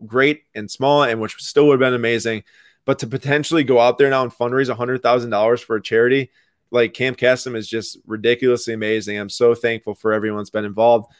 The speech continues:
So thankful for everyone that's, you know, sent anything to us that's not even a sponsor. I know some people, um, I got a card from a guy named Matt today, a Luis Suarez pink numbered out of nineteen,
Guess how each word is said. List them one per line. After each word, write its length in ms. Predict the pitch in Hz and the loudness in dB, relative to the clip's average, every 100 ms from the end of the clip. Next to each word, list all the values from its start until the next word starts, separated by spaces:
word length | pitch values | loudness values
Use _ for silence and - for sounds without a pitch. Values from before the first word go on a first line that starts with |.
| - | -6
So 160 | - | -2
thankful 320 | 123 120 117 104 | 0 -2 -6 -4
for 160 | 110 | 0
everyone 320 | 110 113 110 | 2 0 -2
that's, 300 | 107 104 - 104 | -2 -4 -6 -10
you 120 | 110 | -6
know, 100 | 98 | -4
sent 320 | 95 123 120 | -2 -2 0
anything 480 | - 127 131 - 127 | 0 0 0 0 0
to 140 | 123 123 | 0 2
us 180 | 123 - | 2 2
that's 260 | 110 - | 0 -2
not 180 | 104 127 | -2 0
even 160 | 135 127 | 0 0
a 60 | |
sponsor. 360 | - 123 123 120 | -2 -2 0 0
I 40 | |
know 120 | 113 | -2
some 200 | 107 127 | -2 -6
people, 500 | 120 131 127 127 117 - _ - | -6 -6 2 2 2 -4 _ -4
um, 120 | 117 | -2
I 60 | |
got 180 | 117 127 | 2 2
a 40 | 127 | 2
card 260 | 135 135 | 4 2
from 140 | - 120 | 2 -2
a 80 | |
guy 180 | 120 117 | 2 2
named 220 | 117 110 | 2 0
Matt 220 | 120 135 - | 0 0 0
today, 260 | 131 131 | 0 2
a 80 | 123 | 2
Luis 260 | 117 123 - | 0 -4 -4
Suarez 480 | 120 123 120 120 | 0 4 4 2
pink 300 | - 123 123 | -4 -8 -6
numbered 240 | 120 120 113 | -8 -2 0
out 120 | 104 | 0
of 60 | 104 | -2
nineteen, 540 | 117 113 120 127 | -6 -6 -4 -4